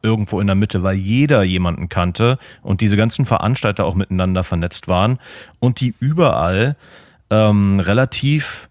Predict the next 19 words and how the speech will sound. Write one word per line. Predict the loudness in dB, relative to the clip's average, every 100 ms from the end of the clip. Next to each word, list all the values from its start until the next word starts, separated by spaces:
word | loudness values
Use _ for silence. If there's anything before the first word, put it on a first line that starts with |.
| _
funktionierende | 0 0 2 2 4 2 2
lokale | 0 0 0 0 -2
Szenen | -2 0 -2
hatten | -4 -4
einfach | -6 -6 -8
so. | -8 -6
Das | -6 -2
heißt | 0 0
also, | 0 0
auch | 0 0
wenn | -2 2
da | 2
mal | 2
was | 0 0
später | -2 0 0 0
klar | -2 -2 -2
gemacht | 0 0 -2 -2
worden | -2 -2
ist, | -2 -4 -6